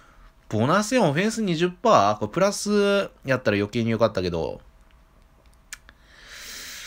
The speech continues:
うわー、マジか。これ一番今まで僕出た中で欲しいわ。こう、もうイニエスタ選手超えたよ、僕二年前の。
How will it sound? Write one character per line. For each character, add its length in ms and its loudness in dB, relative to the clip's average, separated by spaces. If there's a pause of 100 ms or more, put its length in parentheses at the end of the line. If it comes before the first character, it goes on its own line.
(1160)
う 380 6
わ 680 10
ー、 20 6
マ 200 6
ジ 220 -2
か。 400 8
こ 80 0
れ 80 4
一 480 0
番 220 6
今 180 4
ま 100 6
で 60 4
僕 220 2
出 120 4
た 200 4 (180)
中 340 0
で 60 4
欲 220 -6
し 300 2
い 40 2
わ。 340 -2 (760)
こ 80 -2
う、 40 -4
も 220 -2
う 60 -4
イ 80 -4
ニ 120 -6
エ 60 -8
ス 60 -6
タ 80 -2
選 100 -4
手 60 -4
超 260 0
え 60 0
た 120 -2
よ、 120 4
僕 180 -2
二 140 -4
年 180 0
前 220 -2
の。 200 -12